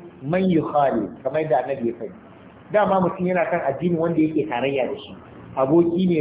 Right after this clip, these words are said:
miji ne, wane ne. Da haka Annabi ya ce kowa ya tsaya ya nazari ya lura wane ne zai maida aboki nashi na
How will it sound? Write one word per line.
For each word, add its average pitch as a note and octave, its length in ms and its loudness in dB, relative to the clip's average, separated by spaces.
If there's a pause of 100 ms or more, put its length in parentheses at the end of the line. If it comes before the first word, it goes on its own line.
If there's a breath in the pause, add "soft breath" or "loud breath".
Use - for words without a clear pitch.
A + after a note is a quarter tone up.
miji E3 320 0
ne, E3+ 160 2 (340)
wane D3+ 380 2
ne. - 160 -2 (560)
Da C#3+ 160 0
haka F#3 240 0
Annabi E3 260 0
ya D#3 140 0
ce D#3 40 4 (200)
kowa G#3 400 6
ya F3 160 0
tsaya E3 320 2
ya C3+ 120 4
nazari D3+ 400 2 (100)
ya C#3 60 0
lura E3 360 4 (540)
wane D#3 420 2
ne F3 220 2
zai E3+ 140 4
maida D3+ 440 2
aboki D3 480 0
nashi D#3+ 280 -2
na C#3+ 100 0